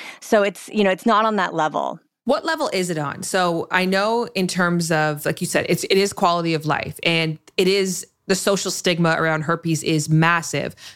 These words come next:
Speaker 2: But are there any other health complications that somebody with herpes has to be mindful of?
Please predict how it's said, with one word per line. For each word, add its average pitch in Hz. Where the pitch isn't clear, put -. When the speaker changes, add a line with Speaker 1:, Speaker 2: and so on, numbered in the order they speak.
Speaker 2:
But 190
are 226
there 277
any 208
other 180
health 160
complications 156
that 151
somebody 160
with 151
herpes 151
has 151
to 156
be 156
mindful 147
of? -